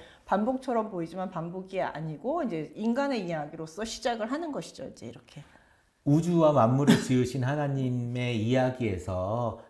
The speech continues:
Speaker 2: 창조하시고 나서 다시 이제
Speaker 1: 음.
Speaker 2: 어, 인간의 이야기로 포커스를 맞춘다.
Speaker 1: 네, 그렇죠.
Speaker 2: 아, 그렇게 해석이 되면 이게 이제 그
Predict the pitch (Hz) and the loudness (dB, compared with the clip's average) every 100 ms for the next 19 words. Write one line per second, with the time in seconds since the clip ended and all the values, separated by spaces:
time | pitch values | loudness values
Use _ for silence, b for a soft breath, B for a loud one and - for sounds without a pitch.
0 | - - 180 170 135 135 147 123 - 127 | -12 -4 -4 -2 -4 -4 -2 0 -2 -4
1 | - 98 - 131 104 151 190 - 208 185 | -4 -4 -2 0 0 2 0 0 -8 -12
2 | 165 165 101 98 - 135 147 196 254 240 | -12 -8 -8 -8 0 4 6 6 4 4
3 | 151 120 113 113 113 - - 120 117 98 | 2 2 0 0 -4 -6 -8 -8 -6 -6
4 | 82 - 98 87 82 82 175 160 - - | -8 -8 -10 -8 -8 -6 -4 -4 -6 -12
5 | - 165 107 127 147 170 175 - 170 202 | -10 -4 0 2 2 0 -2 4 4 6
6 | 226 220 214 190 185 151 143 190 208 B | 4 4 2 2 2 2 4 4 2 B
7 | B B B B B B B B B B | B B B B B B B B B B
8 | B B B _ _ _ _ _ - 160 | B B B _ _ _ _ _ -2 2
9 | 175 175 - - _ 180 175 196 175 - | 2 0 -14 -20 _ -2 6 6 6 2
10 | 170 151 147 143 - | 4 6 4 2 -6